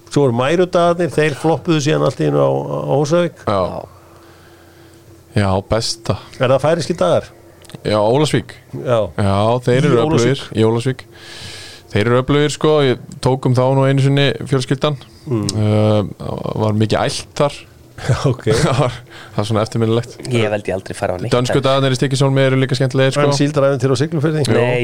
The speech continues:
Speaker 3: ég fór bara bestu útihátíðina. Það var bara trillt. Tommy Steindórs og félagar héldu það þarna rétt fyrir
Speaker 2: Já,
Speaker 3: framan
Speaker 2: ég gerði það vel, sko.
Speaker 3: Kolsvöldahellu.
Speaker 1: Var það gaman?
Speaker 3: Já, það var veisla.
Speaker 2: Kvarasi.
Speaker 3: Kvarasi og Rottweiler og
Speaker 2: Já.
Speaker 3: það var
Speaker 1: Hvað
Speaker 3: geðveikt.
Speaker 1: árið það?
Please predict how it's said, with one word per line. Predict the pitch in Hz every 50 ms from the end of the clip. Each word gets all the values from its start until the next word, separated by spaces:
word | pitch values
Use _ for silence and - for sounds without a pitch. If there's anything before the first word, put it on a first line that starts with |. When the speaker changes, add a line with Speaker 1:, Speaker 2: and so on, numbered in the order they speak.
| 117
Speaker 3:
ég | 120 110
fór | - - 123 120
bara | 127 120 113
bestu | - 135 127 - - - 127 131
útihátíðina. | 127 - - 135 127 117 110 123 120 110 101 - - - - - -
Það | - - 110 113
var | 110 110
bara | - 113 - -
trillt. | 123 127 - - - - - - - -
Tommy | - 113 117 117
Steindórs | - - 131 127 - 127 120 120
og |
félagar | 123 131 131 123 123 123 139
héldu | 131 131 -
það | 131 127 131
þarna | 127 127 120
rétt | 123 131 127 -
fyrir | 107
Speaker 2:
Já, | 104 101
Speaker 3:
framan | 98 98 98 101 101
Speaker 2:
ég | 101
gerði | - 101 98
það | 101 95 95 98
vel, | 98
sko. | - - - - - - - -
Speaker 3:
Kolsvöldahellu. | - - 135 - 156 135 139 139 143 - - - - - - - - - - - - 170 170
Speaker 1:
Var | 151 123 123
það | 143
gaman? | 160 147 107 - - - - -
Speaker 3:
Já, | - - 110 98
það | 127 113 90
var | 92
veisla. | 92 113 127 - - - - -
Speaker 2:
Kvarasi. | - 98 98 95 - 107 -
Speaker 3:
Kvarasi | 127 127 143 147 147 - - - 131 135 139 127 117
og | - - - -
Rottweiler | 131 139 - - 135 131 127 127 127 120 117 -
og | - - -
Speaker 2:
Já. | - - -
Speaker 3:
það | - - - - - -
var | 151 135
Speaker 1:
Hvað |
Speaker 3:
geðveikt. | - 160 156 147
Speaker 1:
árið | 143 135 117 110
það? | 107 90